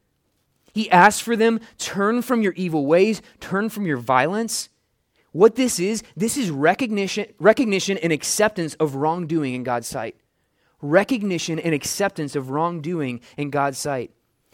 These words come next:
This is desire to live in a different way than evil and violence. In short,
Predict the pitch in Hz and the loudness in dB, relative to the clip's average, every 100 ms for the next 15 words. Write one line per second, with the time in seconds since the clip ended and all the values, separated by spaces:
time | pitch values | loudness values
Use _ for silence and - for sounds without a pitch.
0 | _ - 240 254 202 143 156 131 151 175 | _ -2 0 0 -2 0 0 4 4 6
1 | 220 247 - 156 151 170 226 185 151 131 | 4 2 -2 -4 4 6 4 2 -4 -2
2 | 143 175 202 - 143 156 214 160 135 151 | -4 -2 -4 -4 0 0 0 -2 -6 -6
3 | 170 185 220 147 127 120 127 180 233 - | -6 -4 -4 -4 -2 0 0 -2 -6 -8
4 | - _ _ _ _ _ 180 196 - - | -16 _ _ _ _ _ -4 -4 -4 -4
5 | 147 220 254 | -2 -4 -6